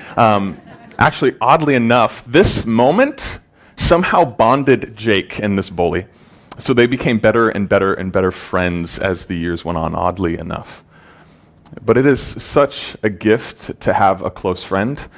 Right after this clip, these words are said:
especially in a moment of adversity or crisis.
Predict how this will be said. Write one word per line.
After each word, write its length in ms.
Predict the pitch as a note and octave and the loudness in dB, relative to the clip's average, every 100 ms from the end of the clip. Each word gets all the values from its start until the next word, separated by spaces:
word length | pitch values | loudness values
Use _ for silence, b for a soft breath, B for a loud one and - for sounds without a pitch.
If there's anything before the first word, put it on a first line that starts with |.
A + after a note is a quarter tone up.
| B B B | B B B
especially 720 | - A#2 - A2+ - B2 A2+ G2+ | -4 -4 2 0 0 0 0 0
in 80 | |
a 40 | G2 | 0
moment 520 | F#2+ G#2 G#2+ G#2 - | 0 2 0 -2 -4
of 160 | G2+ F#2 | -2 -2
adversity 640 | D#2 F#2+ - G#2+ A2 G#2+ | 0 -2 -2 -4 -2 -2
or 180 | - F#2+ | -2 -4
crisis. 800 | - - - - E2+ - - | -4 -8 -6 -6 -8 -10 -12